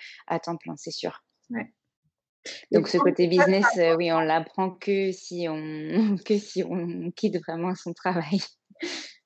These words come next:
Speaker 2: Oui, et ça, ça, je pense que c'est important aussi parce que, par exemple, je sais pas si je pourrais, euh, donner vingt cours par semaine et ça, je pense que c'est quelque chose qui me tente pas du tout. Donc, euh,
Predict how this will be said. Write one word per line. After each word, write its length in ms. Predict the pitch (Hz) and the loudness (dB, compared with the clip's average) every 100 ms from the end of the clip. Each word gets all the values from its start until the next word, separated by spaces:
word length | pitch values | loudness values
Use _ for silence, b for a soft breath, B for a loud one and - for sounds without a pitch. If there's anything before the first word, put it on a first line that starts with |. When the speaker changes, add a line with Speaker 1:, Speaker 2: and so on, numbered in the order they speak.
| _ _ - | _ _ 2
Speaker 2:
Oui, 180 | 262 | 6
et 200 | 277 - 208 | 6 6 2
ça, 220 | 214 196 | 2 0
ça, 200 | 226 277 | 6 4
je 100 | 285 | 6
pense 180 | 269 262 | 2 0
que 60 | |
c'est 100 | - | 0
important 500 | 202 196 202 - 226 | 0 0 -4 -4 -4
aussi 280 | 202 - 233 | -4 -6 -8
parce 240 | 202 190 - | -4 -4 -6
que, 480 | 202 185 185 - 196 - _ _ _ _ _ - | -4 -2 0 0 -2 -10 _ _ _ _ _ 2
par 120 | 202 | 4
exemple, 220 | 220 254 | 6 6
je 80 | 220 | 4
sais 200 | 220 214 | 2 2
pas 200 | 220 233 | 4 2
si 160 | 233 | 0
je 100 | 202 | -2
pourrais, 520 | 190 190 196 202 220 202 | -4 -2 0 2 2 2
euh, 640 | 175 185 - - - - 185 | 2 2 0 -2 -4 -6 -4
donner 360 | 185 190 190 196 | -2 0 0 0
vingt 220 | 185 185 | 0 -2
cours 200 | 185 190 | -2 -4
par 180 | 190 185 | -6 -6
semaine 420 | - 208 196 92 | -6 -4 -2 -2
et 80 | 92 | -2
ça, 180 | - 202 | -4 -8
je 140 | - | -6
pense 140 | - 233 | -2 2
que 100 | 233 | 4
c'est 40 | |
quelque 180 | 220 202 | 4 2
chose 180 | 233 226 | 0 0
qui 140 | 208 | 0
me 80 | 196 | 2
tente 180 | 202 202 - | 2 2 4
pas 120 | 196 | 2
du 180 | 190 185 | 2 -4
tout. 220 | 180 190 - | -8 -10 -12
Donc, 380 | 180 175 175 185 | -8 -8 -6 0
euh, 240 | 180 175 | 0 0